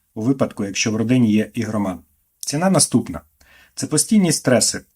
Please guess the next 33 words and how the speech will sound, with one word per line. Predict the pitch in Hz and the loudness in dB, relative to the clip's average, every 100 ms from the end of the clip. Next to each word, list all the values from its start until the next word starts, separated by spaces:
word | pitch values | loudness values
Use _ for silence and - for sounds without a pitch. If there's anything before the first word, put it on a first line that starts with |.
| _ | _
постійні | - 120 160 156 139 | -10 -8 0 2 2
страждання, | - 117 110 107 98 82 - | 2 -2 2 0 0 -8 -12
постійні | - 117 - 147 135 | -10 -6 0 2 2
конфлікти, | 127 127 120 127 123 - - _ _ _ _ - | 2 0 2 2 0 -2 -18 _ _ _ _ -6
викуп | 139 165 135 | -4 -2 -2
речей | 135 123 143 | 0 2 2
із | 135 120 | 0 0
ломбарду. | 123 123 107 107 - - _ _ | 2 2 2 0 -2 -16 _ _
В | _ | _
кінці | 135 131 160 | -2 0 -2
кінців | 135 120 131 107 | 0 0 2 0
це | - 104 | -2 -4
розлучення | 107 127 180 - 131 120 - | -2 0 2 2 2 0 -4
і | 127 | -4
важка | 110 - 127 | -2 0 0
депресія. | 110 - 98 90 - - _ _ _ | 0 -2 -4 0 -2 -2 _ _ _
Так | 127 - | -10 -2
що | 233 | 0
ж | 190 | 2
робити, | 190 147 123 113 _ _ _ _ | 2 2 0 -4 _ _ _ _
якщо | 131 123 - 139 | -8 -4 -2 -2
один | 135 156 165 | 0 0 2
з | |
членів | - 139 135 123 | 0 2 2 2
сім'ї | - 123 139 | 0 0 0
грає, | 117 110 90 - _ | 0 0 -2 -6 _
наприклад, | 131 135 202 165 127 | -6 -4 -2 0 0
ставить | - 120 113 | 0 0 0
ставки? | - 104 92 - - _ _ | -2 -2 -2 -4 -20 _ _
Він | 113 120 | -4 0
має | 135 131 | 2 2
ігрову | 123 127 123 | 2 2 2
залежність | 117 131 170 135 98 - | 2 2 0 0 -4 -6